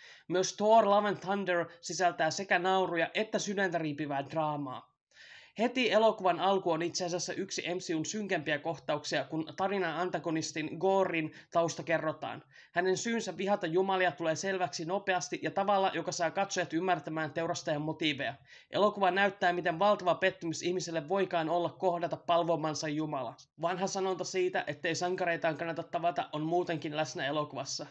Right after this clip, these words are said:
Kukaan elokuvan esittämä jumala tai sankari ei nimittäin tunnu täysin mätsäävän näiden ihailijoiden fantasioita. Elokuvan nimikkohahmosta hiukan pienempiin sivuhahmoihin saamme todistaa sankareiden ja jumalaten ihmin-, inhimillisyyttä.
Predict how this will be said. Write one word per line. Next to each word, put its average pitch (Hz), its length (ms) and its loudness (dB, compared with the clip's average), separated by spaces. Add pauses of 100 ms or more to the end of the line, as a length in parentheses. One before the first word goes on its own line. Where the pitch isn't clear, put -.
(100)
Kukaan 202 380 0
elokuvan 175 480 2
esittämä 165 460 -4
jumala 180 340 2
tai 151 160 0
sankari 170 460 -2
ei 170 140 -2
nimittäin 180 340 -2
tunnu 170 240 -4
täysin 175 360 4
mätsäävän 165 560 0
näiden 151 280 0
ihailijoiden 156 520 0
fantasioita. 143 680 -8 (420)
Elokuvan 185 440 2
nimikkohahmosta 170 840 0
hiukan 160 360 -4
pienempiin 156 960 -2
sivuhahmoihin 160 840 -4 (200)
saamme 214 340 2
todistaa 190 460 0
sankareiden 165 680 0
ja 156 100 -2
jumalaten 156 880 -2
ihmin-, 160 680 -2
inhimillisyyttä. 165 960 -2